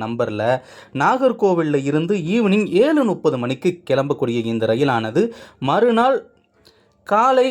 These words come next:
அப்படின்னு கூட சொல்ல முடியாது, நண்பகல் பதினொன்னு இருபத்தி அஞ்சுக்கு சென்னை சென்ட்ரலை நோக்கி இந்த ரயிலானது செல்கிறது. அதே மாதிரி தூத்துக்குடிக்கு ஒரு ரயில் இயக்கப்படுகிறது. வழக்கமாக சென்னை எழும்பூரில் இருந்து கிளம்ப வேண்டிய ரயில் இந்த முறை சென்னை எழும்பூரில் சென்ட்ரல்ல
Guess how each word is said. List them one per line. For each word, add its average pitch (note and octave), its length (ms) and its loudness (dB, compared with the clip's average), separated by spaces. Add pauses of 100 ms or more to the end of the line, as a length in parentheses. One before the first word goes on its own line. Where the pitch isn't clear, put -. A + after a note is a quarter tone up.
(140)
அப்படின்னு E3+ 280 0
கூட F#3 100 2
சொல்ல F3+ 260 0
முடியாது, D3 320 2 (240)
நண்பகல் A3+ 580 0
பதினொன்னு A3+ 400 0 (140)
இருபத்தி A#3+ 420 0
அஞ்சுக்கு G#3+ 420 0 (140)
சென்னை G3+ 260 0 (140)
சென்ட்ரலை D#3 400 0 (100)
நோக்கி B2 260 -6 (100)
இந்த B2+ 180 -2
ரயிலானது A#2 520 -2 (120)
செல்கிறது. A#2+ 640 -2 (800)
அதே A#3+ 140 4
மாதிரி C4+ 160 2
தூத்துக்குடிக்கு C#4 480 0
ஒரு G3+ 140 2
ரயில் F#3+ 220 2
இயக்கப்படுகிறது. E3 560 0 (160)
வழக்கமாக A#3+ 720 0
சென்னை B3 300 0
எழும்பூரில் C4+ 360 2
இருந்து F#3 200 -2
கிளம்ப E3 200 -2
வேண்டிய C#3+ 280 0
ரயில் F3 220 0 (100)
இந்த C#4 280 2
முறை C#3+ 200 0 (440)
சென்னை C4 260 4
எழும்பூரில் A3 520 2
சென்ட்ரல்ல A#3 440 2